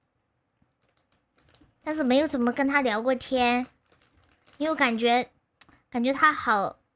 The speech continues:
就是好潮流，我就感觉跟他聊，不知道聊什么，你知道吗？就跟他聊天，感觉好像像我平时这种土包子话语，感觉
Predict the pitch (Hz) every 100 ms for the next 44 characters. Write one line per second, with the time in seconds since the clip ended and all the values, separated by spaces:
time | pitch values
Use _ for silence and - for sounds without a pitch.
0 | _ _ _ - - 302 240 - - -
1 | - 233 226 - 202 254 262 226 220 240
2 | 233 262 240 214 233 269 277 262 214 226
3 | - _ 285 311 302 240 226 269 - 208
4 | 190 226 254 233 214 214 196 202 - _
5 | _ - 330 339 349 311 262 262 320 330
6 | 247 254 269 247 277 277 269 - - -
7 | 349 294 233 262 285 320 339 294 262 -
8 | 220 247 294 285 294 262 214 202 214 220